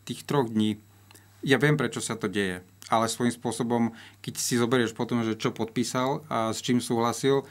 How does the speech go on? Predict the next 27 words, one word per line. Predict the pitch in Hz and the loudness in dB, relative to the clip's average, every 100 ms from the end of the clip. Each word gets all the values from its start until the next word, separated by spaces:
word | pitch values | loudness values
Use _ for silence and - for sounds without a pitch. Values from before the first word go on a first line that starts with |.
| - | -4
tak | 123 117 | -4 -2
to | 127 | -4
bolo | 113 113 117 160 160 | -2 0 0 -2 -4
jedno | 131 113 110 | -4 -2 0
veľké | 120 113 107 | 0 0 0
nič. | 107 - - - _ - - _ | 0 -2 -10 -14 _ -20 -20 _
Nič. | 160 139 151 151 - - _ - - - - - - | -2 2 2 0 -10 -16 _ -20 -20 -20 -20 -20 -10
Došiel | - 233 - 151 151 | -2 0 4 2 4
tam | 151 160 156 | 4 4 2
a | 135 | 0
urobil | 135 127 | 0 0
presne | 120 127 - 127 | 0 -2 -2 -2
to, | 127 | -2
čo | 117 120 117 151 | -2 0 0 0
sme | 123 113 | 0 2
vedeli, | 117 120 117 | 2 2 0
že | 117 | -2
spraví, | - 117 113 120 117 - - | -2 0 2 0 -2 -8 -2
vrátil | 120 117 120 | 0 0 -2
sa | 107 107 | -2 -2
naspäť. | 98 - - - - - - - | -2 -6 -12 -14 -20 -20 -20 -14
A | |
všetko | - 131 - 117 | -4 0 2 0
ostatné | 131 120 120 107 | 0 0 2 2
je | 107 | 0
iba | 107 | -2
vata. | 101 95 - | -2 -2 -4